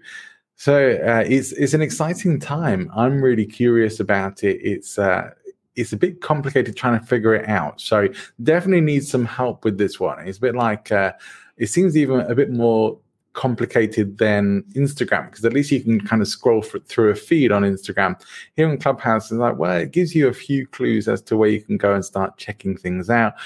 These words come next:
but it's not very clear, and there isn't, like, a, it doesn't seem to be a news feed. Maybe I'm missing that yet,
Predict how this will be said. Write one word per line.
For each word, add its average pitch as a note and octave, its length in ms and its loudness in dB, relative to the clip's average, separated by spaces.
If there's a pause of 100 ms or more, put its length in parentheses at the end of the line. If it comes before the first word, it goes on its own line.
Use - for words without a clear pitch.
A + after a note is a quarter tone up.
(240)
but B2 160 2
it's A#2 140 -2
not D#3 240 0
very A2+ 240 4
clear, A2 400 2
and G#2+ 160 2
there A#2+ 120 2
isn't, C3+ 240 -2
like, G#2 260 -4
a, G2+ 280 2
it - 120 -8
doesn't C#3+ 160 0
seem D3 160 0
to - 80 -8
be A#2 60 4
a G#2+ 80 4
news A#2 400 0
feed. F2+ 420 -2
Maybe G#2+ 260 -2
I'm G#2+ 140 2
missing G#2 280 -2
that F#2 160 -2
yet, - 220 -2